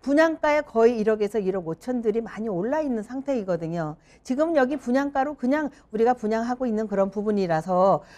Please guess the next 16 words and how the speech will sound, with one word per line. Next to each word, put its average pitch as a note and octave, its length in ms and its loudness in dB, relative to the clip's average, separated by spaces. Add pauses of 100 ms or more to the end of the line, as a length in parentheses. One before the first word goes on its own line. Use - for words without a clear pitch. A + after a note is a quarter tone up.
앞으로 B3+ 420 -2
가치는 C4 380 -2
충분하게 C#4 460 -2
높고, G#3+ 520 0
높아질 C4+ 440 2
거라고 A3+ 360 0
보고 F3+ 560 4 (400)
뭐 G#3 300 4
여기 B3+ 260 4
일 C4 200 2
구역이 D4 340 2
작지가 B3+ 500 -6
않습니다. F3+ 680 -2 (260)
열다섯 B3+ 440 2
개 C#4 120 -2
동에 G#3+ 680 -2